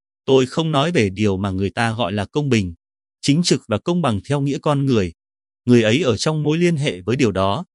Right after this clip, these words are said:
nhưng người ấy không ở trong mối liên hệ với điều mà Kinh Thánh muốn nói về sự công bình.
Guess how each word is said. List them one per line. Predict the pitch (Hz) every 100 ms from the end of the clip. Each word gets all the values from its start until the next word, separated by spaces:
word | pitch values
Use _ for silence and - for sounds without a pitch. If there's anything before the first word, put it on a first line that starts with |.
| _ _ _ _
nhưng | - 123
người | 127 107
ấy | 110 147
không | - 190 185
ở | 101
trong | - 151
mối | 143 147
liên | 170 151
hệ | 127 92
với | 101
điều | 143 123 98
mà | 87 -
Kinh | 117
Thánh | 110 113 113
muốn | 113
nói | 110 101 135
về | 110
sự | - 101
công | 117 151
bình. | 135 101